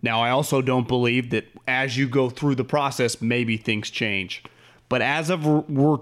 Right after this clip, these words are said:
recording this right now, in the middle of Thursday,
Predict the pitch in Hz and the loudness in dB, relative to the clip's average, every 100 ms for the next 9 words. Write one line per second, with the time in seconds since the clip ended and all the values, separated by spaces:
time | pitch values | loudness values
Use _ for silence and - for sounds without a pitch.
0 | - 151 139 170 160 135 135 131 139 139 | 0 0 2 2 4 4 2 2 0 0
1 | 127 120 90 64 107 107 131 147 143 117 | 0 -2 -2 -2 0 2 2 2 2 0
2 | - 147 131 110 113 90 95 | 0 0 0 -2 -4 -4 -6